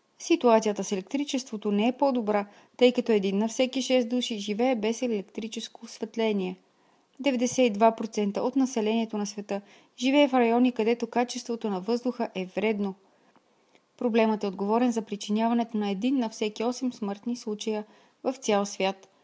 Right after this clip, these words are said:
Над седемдесет и два милиона деца в училищна възраст не посещават училище,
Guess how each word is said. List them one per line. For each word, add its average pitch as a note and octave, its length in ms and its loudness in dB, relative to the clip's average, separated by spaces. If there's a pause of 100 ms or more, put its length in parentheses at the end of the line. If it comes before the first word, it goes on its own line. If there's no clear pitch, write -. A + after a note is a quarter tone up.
(480)
Над G#3 200 0
седемдесет G3+ 540 0
и A#3+ 40 4
два B3 180 4
милиона B3 380 4
деца A#3+ 300 0
в A#3+ 100 -10
училищна C#4+ 480 0
възраст G#3 440 -4
не C4+ 160 -2
посещават G#3+ 640 -2
училище, B3 540 -4